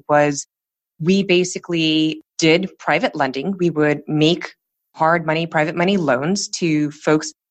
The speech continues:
flipping houses. And then we would fractionalize those loans and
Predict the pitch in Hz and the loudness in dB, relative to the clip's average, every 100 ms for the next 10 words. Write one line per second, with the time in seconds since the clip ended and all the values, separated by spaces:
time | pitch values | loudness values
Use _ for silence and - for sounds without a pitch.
0 | _ 165 160 226 165 135 - 147 185 202 | _ -4 0 0 0 -2 -4 -4 -4 -6
1 | _ _ _ 180 175 180 220 190 170 156 | _ _ _ -2 0 2 2 0 -2 -2
2 | 160 - - - 202 220 - 220 165 143 | -2 -2 -10 -4 0 0 -2 -2 0 0
3 | 143 156 147 135 135 123 156 196 - _ | -2 0 0 0 0 2 0 -4 -6 _
4 | _ 151 147 147 147 | _ -4 -2 -2 -4